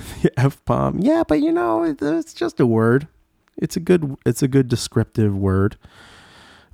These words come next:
Um, all right. How about those Patriots? Thank you, Louise. I appreciate it. Uh, Patriots suck tonight, but I, I think that they, uh,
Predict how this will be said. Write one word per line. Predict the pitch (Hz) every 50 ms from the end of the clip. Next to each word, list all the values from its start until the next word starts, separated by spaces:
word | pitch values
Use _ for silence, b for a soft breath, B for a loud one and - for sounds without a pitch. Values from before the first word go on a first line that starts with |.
| B _ -
Um, | 107 113 117 117 113 113 107 104 101 101 101 - _ _ _ _ _ _ _ _ _ _ _ _ _ _ _ _ _ _ _ _ _ _ _ _ _ _ _ _ _ _ _ _ _ _ _ _ _ _ _ _ _ - - - _
all | - 113 110
right. | 104 95 85 76 - - _ _ _ _ - B B B B B B B B B B B B B _ _ _ _ _ _ _
How | _ - - 117 120
about | 120 120 120 120 117 -
those | 117 113 113 -
Patriots? | - - - 104 98 - - - - - - - - - - - - - _ _
Thank | - 98 107 104 - -
you, | - 82
Louise. | 82 78 73 71 73 69 71 - - - - -
I | - 82
appreciate | 78 76 73 - - - - 78 80 - - - - - -
it. | - - _ B B B B B B B B B B B B B B _ _ -
Uh, | 87 110 110 107 104 101 98
Patriots | 92 - 127 110 - - 107 101 92 - - - - _ -
suck | - - - - - 117 107 - _
tonight, | - - 101 92 92 90 -
but | 92 90
I, | 90 90 90 - -
I | - 90
think | 87 - - 87 80 -
that | 82 76 -
they, | 76 73 73 73 73
uh, | 71 69 71 67